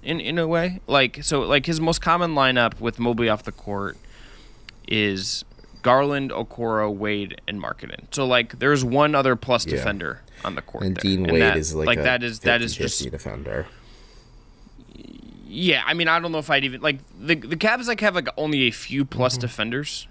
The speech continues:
Speaker 1: and, like, that's tricky. And, like, a lot of his, a lot of his minutes without, um, Evan Mobley are coming with Kevin Love.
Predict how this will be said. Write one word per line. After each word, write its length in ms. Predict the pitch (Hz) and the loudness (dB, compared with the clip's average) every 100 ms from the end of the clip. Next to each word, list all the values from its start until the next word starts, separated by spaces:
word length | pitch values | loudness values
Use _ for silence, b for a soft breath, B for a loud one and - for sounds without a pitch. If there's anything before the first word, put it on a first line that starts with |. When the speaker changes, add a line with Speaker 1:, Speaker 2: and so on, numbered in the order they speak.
| - | -4
Speaker 1:
and, 100 | 120 | 0
like, 140 | 113 | 2
that's 160 | 113 110 | 2 0
tricky. 200 | 127 143 | 0 2
And, 60 | |
like, 140 | 156 139 | 2 6
a 60 | |
lot 200 | 156 156 | 6 6
of 80 | 160 | 4
his, 160 | 160 143 | 2 0
a 140 | 113 | 0
lot 240 | 151 143 156 | 4 4 4
of 60 | |
his 120 | 160 | 2
minutes 260 | 147 139 139 | 0 0 -2
without, 480 | 139 120 110 131 - - | -2 2 4 2 -2 0
um, 200 | 120 117 | 0 2
Evan 220 | 120 123 | 0 0
Mobley 240 | 135 165 139 | 2 4 4
are 60 | |
coming 220 | 120 131 127 | 2 -2 -2
with 140 | 120 | -4
Kevin 280 | 131 127 123 | -2 -2 0
Love. 340 | 104 104 - | -2 -2 -8